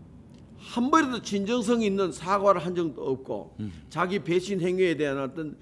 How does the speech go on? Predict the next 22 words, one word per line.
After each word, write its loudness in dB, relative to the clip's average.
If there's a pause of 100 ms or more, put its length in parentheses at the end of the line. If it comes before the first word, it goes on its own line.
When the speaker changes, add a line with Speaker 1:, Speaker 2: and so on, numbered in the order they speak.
(120)
Speaker 1:
뉘우친 0
모습이 0
없는, 0 (580)
그리고 2
지금 -2 (280)
결국 4 (280)
그 0
탄핵의 2
끝이 -4
뭡니까? 2 (400)
지금 0
망국의 4
길로 2
접어들었다는 2
불안감을 2
씻을 -2
수가 2
없는 2
이 -4
지경에 -4
와 6
있는데도 0